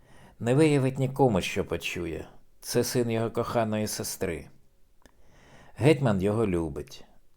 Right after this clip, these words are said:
дивиться на нього, як на свого наслідника, якщо задуми його не вдадуться, і сина йому Господь Бог не дасть.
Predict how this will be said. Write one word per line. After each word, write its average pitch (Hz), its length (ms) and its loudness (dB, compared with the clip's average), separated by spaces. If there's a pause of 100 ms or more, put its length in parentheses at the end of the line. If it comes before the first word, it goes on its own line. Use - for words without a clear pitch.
дивиться 123 520 4
на 113 140 0
нього, 120 300 4
як 98 220 2
на 107 100 0
свого 107 300 -2
наслідника, 107 840 -4 (840)
якщо 123 480 2
задуми 127 480 4
його 101 200 2
не 101 120 2
вдадуться, 92 720 -2 (320)
і 98 140 -4
сина 110 420 0
йому 104 220 -2
Господь 92 460 -4
Бог 80 360 -6
не 87 100 -8
дасть. 69 540 -8